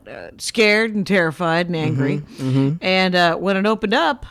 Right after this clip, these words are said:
Speaker 1: I was, like, scared, terrified, and angry. I was like, "Too soon!"
Speaker 2: <laughs> Yeah, yeah.
Speaker 1: Or is it?
Speaker 2: Yeah.
Speaker 1: And so I'm, uh,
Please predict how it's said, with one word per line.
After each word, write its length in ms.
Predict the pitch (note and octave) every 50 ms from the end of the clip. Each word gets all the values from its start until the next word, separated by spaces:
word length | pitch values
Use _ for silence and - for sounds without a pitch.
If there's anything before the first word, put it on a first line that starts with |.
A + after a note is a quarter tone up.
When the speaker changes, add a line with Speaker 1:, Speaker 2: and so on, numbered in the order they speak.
| - - -
Speaker 1:
I 100 | - F#3+
was, 160 | G3 F#3+ -
like, 320 | A3 G3+ F#3 F3+ - -
scared, 560 | F3 - - F#3 F3 E3 E3 E3 F3+ G3 - -
terrified, 460 | - F3+ E3 D#3 C3+ D#3 E3 D#3 D3+
and 80 | C#3 D#3
angry. 380 | D#3+ E3+ F3 D#3+ D3 C#3 D3+ F#3 G3+ -
I 140 | - - F#3+
was 120 | F3+ E3+ F3
like, 280 | G3 F3 E3+ E3+ -
"Too 160 | - - F4+
soon!" 480 | - - A4 A4 A4+ A#4 A#4 A4 E4 F3+
Speaker 2:
<laughs> 20 |
Yeah, 240 | G3 G3 F#3 G#3 - - B3+ -
yeah. 240 | - G3+ F#3+ F3+ -
Speaker 1:
Or 80 | - -
is 280 | D#3+ G3+ G#3 G#3+ F3+ E3
it? 180 | F3+ E3 - - _
Speaker 2:
Yeah. 300 | - G3 F#3 E3 D3+ C3+ C3 - -
Speaker 1:
And 320 | - A3+ A3 G#3+ G#3+ G#3 - - - -
so 300 | - - F4+ D#4+ D#4 D4+
I'm, 320 | C#4 D#4+ E4 E4+ E4+ E4+ D#4
uh, 300 | C#4 C4+ C4 B3+ B3+